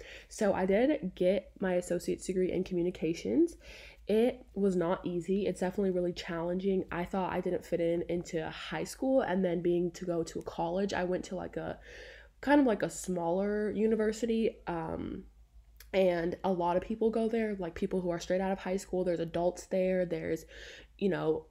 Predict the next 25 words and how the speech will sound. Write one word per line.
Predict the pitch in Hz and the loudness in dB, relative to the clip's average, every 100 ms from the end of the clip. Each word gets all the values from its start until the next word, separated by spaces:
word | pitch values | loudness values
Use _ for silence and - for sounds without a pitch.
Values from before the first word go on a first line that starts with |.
| - | -6
people | 220 202 196 | -2 2 2
who | |
have | 170 - - | 0 -4 -8
kids. | - 220 220 214 202 196 196 - - - - - | -2 6 6 8 6 4 0 -8 -16 -16 -12 -2
There's | 196 190 196 | 2 2 0
all | - 196 | 0 2
types | 233 214 214 | 2 0 -2
of | |
people | 202 196 196 | -4 -2 -2
who | 190 180 | 0 0
go | 170 175 | 2 2
to | |
that | 180 170 | 0 0
university | 165 165 151 156 175 190 | 0 0 0 -4 0 0
because | 190 170 | 2 -2
it's | 170 | 0
not | 175 160 | -4 -4
really, | 160 160 | -4 -4
like, | 156 165 | -4 -6
a | |
traditional | - 175 156 156 - 208 226 240 247 - | -4 -4 -2 -4 -2 -2 2 2 0 -2
university, | 240 240 240 240 262 | -2 0 0 0 0
I | 240 | 0
would | 247 247 | -2 -2
say. | 269 254 262 | -2 0 0